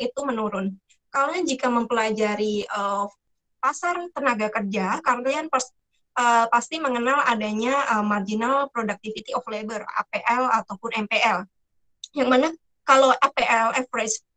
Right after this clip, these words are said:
productivity of labor, itu kan fungsinya Q per L atau output per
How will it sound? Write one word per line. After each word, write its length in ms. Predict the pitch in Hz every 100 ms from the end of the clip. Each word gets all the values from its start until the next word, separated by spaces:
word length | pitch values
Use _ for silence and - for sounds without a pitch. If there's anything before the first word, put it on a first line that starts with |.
| _
productivity 720 | - 226 220 214 214 214 214
of 160 | 220 226
labor, 320 | 214 220 233
itu 360 | 226 _ _ 262
kan 160 | 320 320 311
fungsinya 480 | 254 247 247 302 359 - _ _ -
Q 240 | 320 339
per 240 | 277 254
L 220 | - 254 226
atau 400 | 226 226 - 220
output 480 | 233 220 - 285 -
per 320 | 277 285